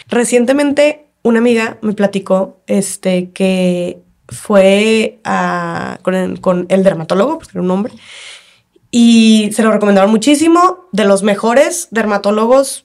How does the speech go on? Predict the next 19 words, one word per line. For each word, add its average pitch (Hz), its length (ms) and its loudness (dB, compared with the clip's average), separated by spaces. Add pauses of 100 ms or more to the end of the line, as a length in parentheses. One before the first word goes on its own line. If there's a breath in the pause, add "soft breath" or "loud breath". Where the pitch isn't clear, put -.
de 175 300 -2
San 180 260 -4
Pedro, 247 560 -2
¿no? 262 320 -2
Obviamente 185 380 0
era 175 100 -6
consulta 185 400 -6
privada 254 400 0
y 277 60 0
lo 226 100 -4
que 208 80 -12
tú 185 160 -16
quieras, 302 600 -2
una, 202 720 -4
la 185 200 0
nota 196 300 -2
que 214 80 -4
le 214 100 0
salió. 202 400 0